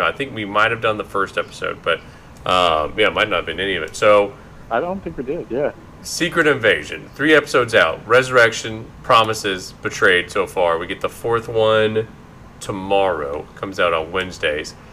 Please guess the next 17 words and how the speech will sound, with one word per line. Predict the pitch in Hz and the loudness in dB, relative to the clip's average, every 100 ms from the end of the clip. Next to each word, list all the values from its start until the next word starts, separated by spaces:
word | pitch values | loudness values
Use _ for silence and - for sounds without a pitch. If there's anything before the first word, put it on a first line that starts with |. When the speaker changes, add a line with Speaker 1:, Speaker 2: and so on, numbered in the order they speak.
| - - | -20 -2
Speaker 1:
Um, | - 117 107 104 | 6 8 8 6
this | 147 156 | 0 0
has | 143 | 0
been | 131 | 0
good. | 113 104 - | 4 4 4
So | |
Nick | 104 120 - | 0 -2 0
Fury's | 139 127 127 113 | 2 4 2 0
been | 117 104 | 2 2
off-world, | - 107 117 113 107 107 101 101 - - - - - | 4 4 2 0 2 4 4 2 -2 -18 -20 -20 -6
in | 113 | -2
a | 101 | -2
spaceship, | - 156 160 - 98 - - - - - - - | 2 2 2 2 2 2 -6 -20 -20 -20 -20 -6
um, | - 110 104 95 90 87 90 95 - | 4 6 8 8 8 6 0 -12 2
trying | 131 | 4
to | 135 | 4
find, | 135 123 120 117 113 110 | 6 8 10 8 6 0